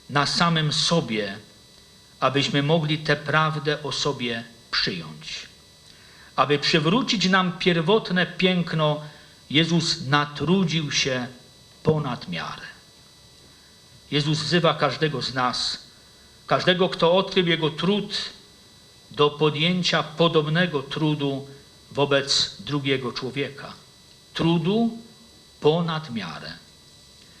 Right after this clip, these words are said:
Wyniszczyć się dla innych.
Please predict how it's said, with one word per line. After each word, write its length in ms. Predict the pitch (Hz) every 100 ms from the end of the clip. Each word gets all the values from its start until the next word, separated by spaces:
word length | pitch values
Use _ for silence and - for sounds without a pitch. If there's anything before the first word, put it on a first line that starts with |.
| - - - - - -
Wyniszczyć 800 | 107 139 156 185 - - 175 175
się 380 | - 160 156 147 151 - - - - - - - -
dla 200 | 123 139
innych. 760 | 147 135 82 78 78 - -